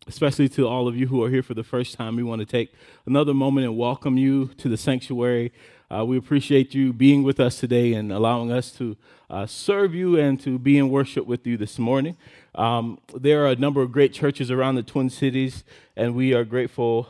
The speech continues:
uh, though, that you chose to be with us today. So whatever it was that brought you here, um, a lost bet or, um, <laughs> or whatever it was, we're, we're grateful that you're with us, uh, and we pray that the service will be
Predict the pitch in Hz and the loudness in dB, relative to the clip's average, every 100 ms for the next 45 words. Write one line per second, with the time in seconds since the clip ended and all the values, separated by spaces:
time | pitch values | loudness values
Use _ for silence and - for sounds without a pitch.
0 | - 104 104 113 110 104 - 117 - 110 | -8 -6 -2 -2 -2 -4 -6 -8 -4 -4
1 | - 117 104 113 107 - - - _ - | -6 -10 -6 -4 -6 -10 -20 -20 _ -2
2 | 135 - 131 156 - - 131 110 101 - | 0 0 0 -2 -2 -2 0 0 0 -4
3 | 127 160 185 196 165 165 160 143 107 110 | 0 2 4 4 4 4 4 2 0 -2
4 | 135 151 160 170 175 165 180 240 - - | 2 2 0 -2 2 6 6 4 -4 -20
5 | _ - 107 104 104 92 101 123 143 123 | _ -6 -4 -4 -4 -4 -2 -2 -4 -4
6 | 135 160 - _ 117 113 107 104 117 - | -2 -2 -4 _ -8 -4 -2 -2 -6 -4
7 | 107 104 90 92 _ _ _ _ _ - | -2 -2 -4 -12 _ _ _ _ _ 0
8 | 147 - - - 175 - - - 131 123 | 2 2 -4 0 0 -2 -14 0 0 2
9 | 165 147 143 156 - 156 127 117 113 120 | 0 2 4 4 4 0 0 0 -2 -2
10 | - - - - - 127 156 151 156 151 | -4 -12 -20 -14 -4 2 4 4 2 4
11 | 156 165 147 135 131 147 135 139 127 107 | 2 2 2 2 2 0 0 2 2 0
12 | - 90 107 110 117 120 - 123 117 120 | -4 -2 0 0 -2 -4 0 2 4 2
13 | 127 - 123 117 - 104 110 104 | -2 -2 -2 -2 -4 -6 -4 -4